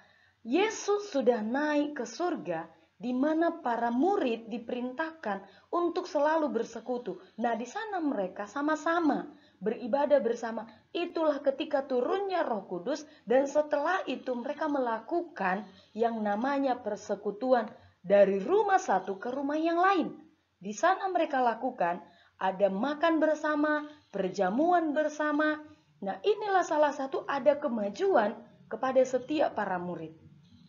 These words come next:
Bila ditanyakan kepada para jemaat sekarang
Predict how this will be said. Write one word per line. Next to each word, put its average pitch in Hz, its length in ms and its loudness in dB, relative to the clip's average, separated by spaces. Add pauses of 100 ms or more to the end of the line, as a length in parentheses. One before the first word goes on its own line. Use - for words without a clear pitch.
(120)
Bila 415 320 8
ditanyakan 269 640 0
kepada 240 320 0
para 330 400 0
jemaat 269 480 -4
sekarang 160 480 -10